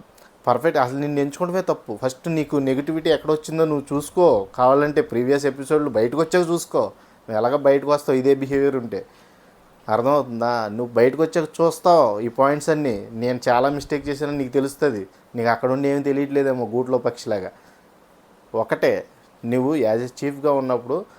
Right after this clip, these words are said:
అందరూ నామినేషన్ ప్రక్రియని సక్రంగా జరపకుండా ఏదైనా డిస్కషన్ చేద్దాం, నువ్వు మధ్యలో వెళ్ళి ఓ పెద్ద మనిషిలాగా సాల్వ్ చేయాలి. మీ ముగ్గురు ఉన్నది అందుకే. మీ ముగ్గురిని ఏదో గొర్రెలు మేపుకుంటా పెట్టలేదు అక్కడ. అర్థమైందా? నిఖిల్కి ఉన్న మెచ్యూరిటీ ఇప్పుడు దాకా Bigg Boss హౌస్లో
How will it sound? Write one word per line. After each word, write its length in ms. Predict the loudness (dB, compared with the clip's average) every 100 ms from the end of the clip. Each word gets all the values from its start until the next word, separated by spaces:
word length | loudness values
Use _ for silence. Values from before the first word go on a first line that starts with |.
| _ -6
అందరూ 240 | -2 0
నామినేషన్ 560 | 0 0 0 -4 -6 -6
ప్రక్రియని 560 | -6 -6 -4 -2 -4
సక్రంగా 840 | -10 -12 -12 -4 -4 -2 0 -2 -4 -14 _ _
జరపకుండా 760 | 2 4 4 2 0 0 2 2
ఏదైనా 300 | 2 0 -2
డిస్కషన్ 640 | -4 -8 -6 -6 -4 0
చేద్దాం, 300 | 2 2 -2
నువ్వు 140 | -2 0
మధ్యలో 340 | 0 2 4
వెళ్ళి 360 | 4 4 -2 -6 -10 -4
ఓ 60 | 0
పెద్ద 260 | 2 2
మనిషిలాగా 440 | 0 -2 -2 -4 -4
సాల్వ్ 500 | 0 4 4 4 4
చేయాలి. 220 | 4 4
మీ 120 | -2
ముగ్గురు 380 | -4 -6 -2 -2
ఉన్నది 260 | 0 0
అందుకే. 460 | 0 0 0 -2 -2 -12 -20 -20 -10
మీ 80 | -6
ముగ్గురిని 420 | -6 -4 -4 0
ఏదో 220 | 2 2
గొర్రెలు 340 | 2 2 2 0
మేపుకుంటా 460 | -2 -2 -2 -4
పెట్టలేదు 380 | 0 -2 0 0
అక్కడ. 260 | 0 -2 -8 -14 -20 _ -12
అర్థమైందా? 360 | -6 -4 -4 -4
నిఖిల్కి 500 | -4 0 2 4 2
ఉన్న 140 | 0
మెచ్యూరిటీ 600 | 0 0 0 -4 -2 -2
ఇప్పుడు 320 | -2 -2 0
దాకా 200 | 2 2
Bigg 160 | -2 -6
Boss 220 | 0 0
హౌస్లో 360 | 0 -4 -4 -8